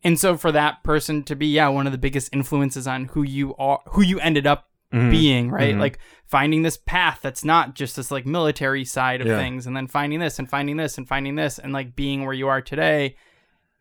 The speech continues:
Speaker 1: he probably was a big, not, maybe not, like, the biggest part, but he was a big part in getting you there.
Speaker 2: I would say the biggest single person.
Speaker 1: Yeah, and
Speaker 2: You
Speaker 1: that's
Speaker 2: know?
Speaker 1: a huge thing to then be like, "Oh, fuck." Like
Speaker 2: Yeah,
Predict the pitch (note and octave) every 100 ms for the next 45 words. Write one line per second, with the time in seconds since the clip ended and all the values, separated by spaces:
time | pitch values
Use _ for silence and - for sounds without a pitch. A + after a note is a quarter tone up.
0 | _ - F3+ - D3+ E3+ F3+ F3 D#3 F3
1 | D#3+ _ _ - D#3+ A3 C#3 B2 - C#3+
2 | E3+ E3 D#3 C#3+ - B2+ E3+ D#3+ - C3+
3 | C#3 D3 D3+ D3 D#3+ - D#3+ D#3 C#3 B2+
4 | D3+ C3+ B2 A#2+ A#2+ A#2+ A#2+ C3 C#3 -
5 | B2+ A#2+ G#2+ - F#2+ G#2+ F2+ G#2+ G2+ G2+
6 | - - - G#2+ G2 F2+ - - D2 -
7 | F2 - - G#3 C4+ C#3+ B2+ E3+ C4 B3+
8 | - G#3 G3 D#3 - F#3+ D3+ C#3+ C#3 C3+
9 | C#3 C3+ C3 - D3 A#2 - D3+ C3+ G2+
10 | - C#3 D3 D3 B2 F#2+